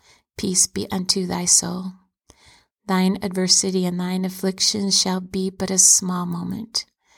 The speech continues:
And then, if thou endure it well, God shall exalt thee on high." President Nelson said, "Mortality is a masterclass in learning to choose the things of greatest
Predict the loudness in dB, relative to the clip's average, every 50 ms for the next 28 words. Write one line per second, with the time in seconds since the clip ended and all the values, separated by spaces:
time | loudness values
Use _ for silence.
0 | _ _ _ _ _ _ _ _ _ -6 -4 -4 -2 -2 -2 -2 -2 -2 -4 -4
1 | -8 -6 -4 -2 -2 -2 -2 -2 -4 -4 -2 -2 0 0 0 0 -2 -2 -2 -4
2 | -2 -2 -2 -4 -4 -6 -8 -12 _ _ _ _ _ -20 -20 _ _ _ _ _
3 | _ -4 -2 0 0 0 2 2 2 2 2 2 -2 -4 -4 -6 0 0 2 2
4 | 2 -2 -4 -6 -6 -4 -4 -4 -4 -6 -6 -6 -4 -4 -4 -6 -6 -8 -8 -8
5 | -8 -10 -14 -18 _ _ _ _ _ _ _ _ _ _ _ _ _ _ _ _
6 | _ -6 -2 0 0 0 0 0 -2 -4 -4 -4 -4 -4 -4 0 2 4 4 4
7 | 2 2 4 4 4 4 4 0 -2 -2 -4 -6 -8 -8 -10 -10 -8 -8 -6 -6
8 | -4 -2 0 0 0 0 0 0 -2 -2 -4 -6 -10 _ _ -20 -20 _ _ _
9 | _ _ -2 0 0 0 -2 -4 -2 -2 0 2 4 4 4 4 2 -2 -2 -2
10 | -4 -4 -4 -4 -2 -2 0 0 -2 -4 _ _ _ _ _ _ _ _ 0 0
11 | 0 0 0 0 -2 -2 -2 -4 -6 -6 -8 -10 -12 -18 -20 _ _ -4 -4 -4
12 | 0 2 2 4 4 4 2 2 2 2 2 2 2 0 -2 -4 -2 -4 -2 -2
13 | -2 -2 -4 -4 -2 0 0 0 0 -2 -8 -20 -20 _ _ 0 0 0 0 -4
14 | -4 -2 0 0 2 2 2 2 4 4 2 2 2 -2 -8